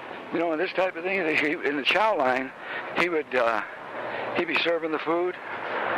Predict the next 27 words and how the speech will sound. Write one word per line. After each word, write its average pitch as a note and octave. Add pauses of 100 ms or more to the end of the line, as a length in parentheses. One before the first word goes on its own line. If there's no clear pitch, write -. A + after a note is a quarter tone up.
(520)
And, B2+
uh, B2
you B2+
know, D3+
sometimes E3
you C#3+
get C#3
some D3+
guys, C#3
they C3+
want C3
another C3
pancake C3+
or A2+
they G#2+
want C3
this. D3 (500)
And D#3
he F3+
was F3
saying F3+
things E3
like, D#3+ (840)
"I'm G#3+
gonna A#3+
give B3
every, A#3+